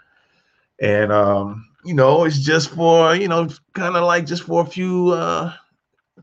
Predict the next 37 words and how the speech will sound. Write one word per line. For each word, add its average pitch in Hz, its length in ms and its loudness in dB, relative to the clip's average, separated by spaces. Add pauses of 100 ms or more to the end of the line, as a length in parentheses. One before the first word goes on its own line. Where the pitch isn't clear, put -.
(120)
a 139 80 -20
couple 175 280 -4
of 165 80 -2
weeks 208 280 -8
here, 131 320 -4 (520)
just 143 180 -10
for 143 300 -2
twenty-eight 143 560 -4
days. 107 600 -6 (1500)
They 107 100 -8
need 110 180 -4
to 107 60 -10
push 127 300 0
this 123 180 -6
all 123 320 2
year, 110 340 -2
all 143 520 4
year 123 460 2
and 107 160 -8
every 143 380 -8
year, 87 400 -10 (560)
not 98 320 -10
just 95 160 -14
for 95 100 -14
the 90 80 -12
twenty-eight 95 440 -10
days. 95 320 -8 (240)
But 101 120 -2
if 101 60 -4
they 104 100 0
wanna 107 260 2
make 98 300 -2
a 95 80 -4
highlight 101 580 -2
piece 143 300 -2
of 101 180 0
it 98 120 -4